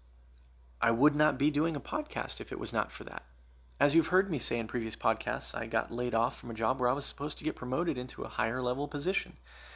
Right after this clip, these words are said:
And instead, budgets were cut, my position was cut, and, um,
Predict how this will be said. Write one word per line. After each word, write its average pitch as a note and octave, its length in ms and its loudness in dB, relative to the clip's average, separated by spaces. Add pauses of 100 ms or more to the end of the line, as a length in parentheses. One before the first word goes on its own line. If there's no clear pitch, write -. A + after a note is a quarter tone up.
(340)
And C3+ 120 0
instead, C3+ 540 2 (340)
budgets A#2+ 460 2
were A#2 80 -10
cut, - 360 0 (220)
my A2+ 200 4
position B2+ 540 -4
was A#2 160 -6
cut, F3 300 -4 (1000)
and, A2+ 500 0
um, G#2+ 400 2